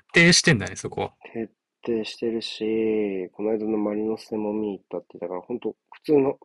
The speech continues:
Speaker 2: 普通のガチのサポーターの人
Speaker 1: はい、
Speaker 2: だった。
Speaker 1: はい、はい。
Speaker 2: マジで。し、なんかもう、Twitterランドにいるんじゃないかなと思って、ちょっと戦々恐々としてる、俺たちは。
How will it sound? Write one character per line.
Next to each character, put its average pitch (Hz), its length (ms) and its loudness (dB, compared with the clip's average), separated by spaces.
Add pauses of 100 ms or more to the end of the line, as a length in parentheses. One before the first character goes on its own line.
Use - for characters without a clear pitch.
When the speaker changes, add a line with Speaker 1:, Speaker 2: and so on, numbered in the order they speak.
(140)
Speaker 2:
普 - 40 -18
通 170 60 -2 (120)
の 151 160 4
ガ 131 140 0
チ 95 260 -8
の 87 180 -6
サ - 160 -14
ポ 92 200 -6
ー - 20 -10
タ - 140 -8
ー 95 100 -6
の 92 180 -12
人 - 300 -12 (640)
Speaker 1:
は 107 160 2
い、 95 60 -4
Speaker 2:
だ 101 60 -6
っ - 120 -12
た。 - 60 -8
Speaker 1:
は - 140 -2
い、 - 40 -18
は - 80 -12
い。 - 40 -18 (120)
Speaker 2:
マ 92 200 -6
ジ - 120 -14
で。 - 140 -14 (240)
し、 127 460 -2 (1500)
な 127 80 -4
ん 117 60 -8
か 104 100 -10
も 92 800 -8
う、 - 0 - (720)
Twitter 185 380 -4
ラ 220 100 4
ン 185 160 6
ド 101 100 -2
に 98 540 -8
い 73 40 -6
る 247 140 0
ん 196 80 6
じ 113 80 2
ゃ - 60 2
な 90 100 -2
い - 60 -6
か 85 100 -4
な 85 140 -4
と - 120 -12
思 92 140 -6
っ - 40 -18 (100)
て、 - 80 -20
ち - 80 -14
ょ - 40 -8
っ - 100 -20
と - 300 -12
戦 117 240 -6
々 107 280 -8
恐 107 280 -6
々 101 140 -6
と - 120 -14
し - 80 -14
て 98 100 -8
る、 98 120 -10
俺 90 160 -10
た - 120 -20
ち - 140 -18
は。 - 60 -18